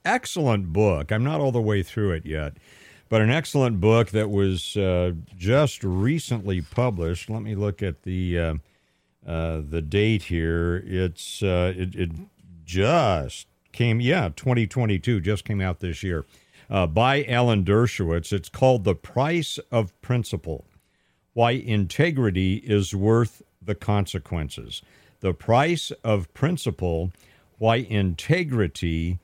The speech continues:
is Worth the Consequences. And it documents how, uh, he has experienced, uh, cancellation by his own party. <laughs> He even talks about the fact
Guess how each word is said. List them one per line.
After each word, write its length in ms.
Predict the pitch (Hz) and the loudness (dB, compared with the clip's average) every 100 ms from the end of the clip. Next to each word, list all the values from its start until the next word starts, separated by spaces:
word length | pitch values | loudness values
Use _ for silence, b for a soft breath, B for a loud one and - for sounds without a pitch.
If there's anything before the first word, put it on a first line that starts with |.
| _ _ - | _ _ -4
is 180 | 113 104 | -2 2
Worth 220 | 117 104 | 2 2
the 100 | 101 | 0
Consequences. 880 | - 107 98 92 - 90 - 87 - | 0 0 0 -6 -6 -6 -6 -10 -6
And 160 | 165 175 | 0 2
it 120 | 156 | 2
documents 920 | 147 190 233 - 127 87 80 87 - b b b b | 2 2 -2 -4 -2 -2 -2 -6 -12 b b b b
how, 440 | - 143 147 147 135 | 2 4 6 8 8
uh, 200 | 123 117 | 6 4
he 180 | 180 262 | 2 2
has 220 | 175 139 | 2 2
experienced, 1040 | 107 - 135 131 131 127 123 107 - - | -2 -2 4 6 8 6 4 0 -8 -8
uh, 280 | 104 110 113 98 | 2 4 4 4
cancellation 840 | 143 160 147 139 147 185 - 147 | 0 0 -2 -2 0 -2 -4 -4
by 200 | 123 143 | -2 0
his 140 | 143 117 | 0 0
own 200 | 151 131 | -2 -2
party. 420 | - 226 143 80 | -2 -2 -2 -4
<laughs> 60 | 165 | -2
He 60 | |
even 300 | 151 165 135 | 0 0 -2
talks 360 | - - - - | -2 -6 -6 -6
about 340 | 110 113 98 | -2 -2 -2
the 80 | 98 | -8
fact 400 | - 131 131 | -4 -2 -2